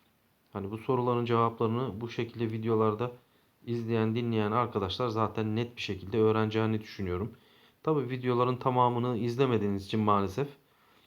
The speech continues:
e, gene öğrenmekte, e, zayıf kalınıyor. Bu noktada gördüğünüz gibi arkadaşlar şu en son çizdiğimiz sarı tren rengini bir değiştireyim.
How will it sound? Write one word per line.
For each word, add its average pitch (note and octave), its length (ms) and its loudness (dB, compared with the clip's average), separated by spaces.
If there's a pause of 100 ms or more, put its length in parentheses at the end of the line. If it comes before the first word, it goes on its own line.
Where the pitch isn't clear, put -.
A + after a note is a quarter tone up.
(360)
e, G#2+ 100 -2 (800)
gene A2+ 200 0
öğrenmekte, A2+ 640 2
e, C3 120 -2 (1900)
zayıf A#2+ 340 0
kalınıyor. G2+ 640 0 (960)
Bu D#3+ 80 0
noktada D3 320 2
gördüğünüz C#3 420 0
gibi A#2 180 -4
arkadaşlar A2+ 520 0
şu A2 360 -6 (360)
en A2 100 -6
son G2 260 -8
çizdiğimiz G2 480 -8
sarı G2 380 -4
tren G2 520 -8
rengini G#2+ 400 -2
bir G#2 60 -6
değiştireyim. G2+ 540 -6